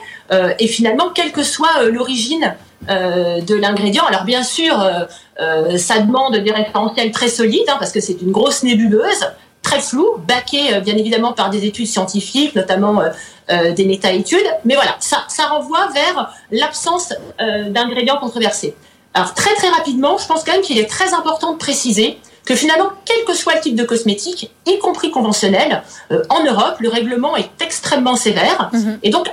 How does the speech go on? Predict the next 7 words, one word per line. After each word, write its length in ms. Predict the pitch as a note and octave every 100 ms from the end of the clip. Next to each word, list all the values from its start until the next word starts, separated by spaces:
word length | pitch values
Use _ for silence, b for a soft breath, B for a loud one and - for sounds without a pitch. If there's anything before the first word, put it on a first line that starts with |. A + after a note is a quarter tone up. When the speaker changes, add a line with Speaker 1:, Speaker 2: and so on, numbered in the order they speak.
| -
Speaker 1:
un 160 | E4 G4
produit 320 | - E4+ D4
seul 520 | C#4+ - C#4 G4 - - _ _ _ -
ne 160 | A3
pose 260 | B3+ E4+ F4
aucun 220 | B3+ D4+
problème. 420 | D4+ C#4+ D#4 A3+